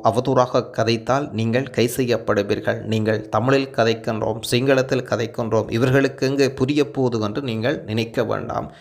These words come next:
இப்போது உயர் தொழில்நுட்பங்கள் வந்துவிட்டது என்பதையும் மறந்துவிட வேண்டாம். இஸ்ரேல் ஈரானுக்கு இடையில் ஏற்பட்டிருக்கும் ஒரு சிறிய பதற்றமான சூழல் காரணமாக குவைத் நாடு கவலை கொண்டிருக்கின்றது.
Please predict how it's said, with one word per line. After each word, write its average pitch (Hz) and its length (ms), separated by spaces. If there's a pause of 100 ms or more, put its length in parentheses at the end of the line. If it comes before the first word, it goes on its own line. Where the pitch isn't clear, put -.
(240)
இப்போது 123 380 (120)
உயர் 131 400
தொழில்நுட்பங்கள் 123 840
வந்துவிட்டது 117 680
என்பதையும் 107 600
மறந்துவிட 113 600
வேண்டாம். 62 460 (1400)
இஸ்ரேல் 170 540 (140)
ஈரானுக்கு 147 600
இடையில் 113 380 (240)
ஏற்பட்டிருக்கும் 117 840 (100)
ஒரு 113 220
சிறிய 139 540
பதற்றமான 156 640
சூழல் 139 460
காரணமாக 110 760
குவைத் 135 400
நாடு 107 340
கவலை 135 360
கொண்டிருக்கின்றது. - 760